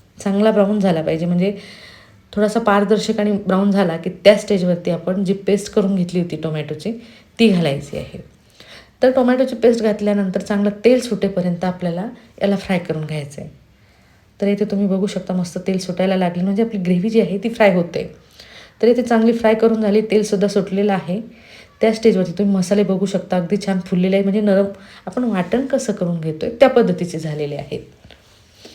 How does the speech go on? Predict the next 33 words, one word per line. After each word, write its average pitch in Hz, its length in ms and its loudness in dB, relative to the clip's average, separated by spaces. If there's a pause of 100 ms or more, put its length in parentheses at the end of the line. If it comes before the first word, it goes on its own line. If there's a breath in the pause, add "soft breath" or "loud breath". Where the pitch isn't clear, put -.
(280 soft breath)
तर 262 80 10
इथे 294 180 8
आपलं 285 160 6
वाटण, 247 320 4
म्हणजे 233 240 2
मसाला 208 380 2
वाटण 190 280 2
न 208 100 2 (120)
करता 180 360 2 (500 loud breath)
आपण 208 120 2
मसाल्याची 208 500 4
जी 202 80 2
पेस्ट 202 280 0
तयार 196 160 8
करून 185 280 0
ठेवली 180 260 0
होती, 160 120 -6
मसाले 170 320 -2
मिक्स 160 220 -6
करून 151 240 -4
ते 190 160 -4
घातलेले 156 440 0
आहेत 143 180 -6 (380 loud breath)
आणि 240 140 2
हे 269 200 2
सुद्धा 208 300 2
आपल्याला 190 260 2
चांगलं 233 300 0 (120)
तेल 240 160 2
सुटेपर्यंत 170 600 -2
फ्राय 151 220 -4
करायचे 139 420 -8
आहे. - 180 -12